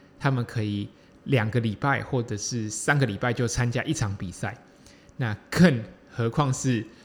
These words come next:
Blumenfeld，他参加完巴黎的测试赛之后，马上搭飞机到新加坡来参加这个P T O，最后还拿了冠军，这真的是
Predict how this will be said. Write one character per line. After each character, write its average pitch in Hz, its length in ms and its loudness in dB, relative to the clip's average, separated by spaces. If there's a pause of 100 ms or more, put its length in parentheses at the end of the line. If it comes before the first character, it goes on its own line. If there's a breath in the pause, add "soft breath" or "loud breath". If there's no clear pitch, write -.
(120)
Blumenfeld， 135 600 4 (360 loud breath)
他 131 160 -2
参 143 320 0
加 139 220 2
完 107 180 0 (140)
巴 135 180 0
黎 120 140 0
的 113 80 -2
测 127 260 0
试 117 160 -2
赛 117 200 0
之 113 160 -4
后， 110 200 -4 (140)
马 120 180 0
上 151 220 0
搭 127 240 0
飞 123 220 0
机 120 200 -4
到 123 200 0
新 117 240 -4
加 107 160 -2
坡 104 280 -6 (380 loud breath)
来 104 220 -4
参 123 320 0
加 110 240 0
这 110 160 -4
个 98 160 -8
P 113 200 -4
T 104 140 -4
O， 98 140 -6 (340 loud breath)
最 131 200 4
后 113 140 0
还 107 280 -4
拿 107 240 -2
了 101 200 -6 (140)
冠 113 240 -2
军， 101 260 -8
这 135 160 2
真 127 200 2
的 117 100 2
是 110 260 -4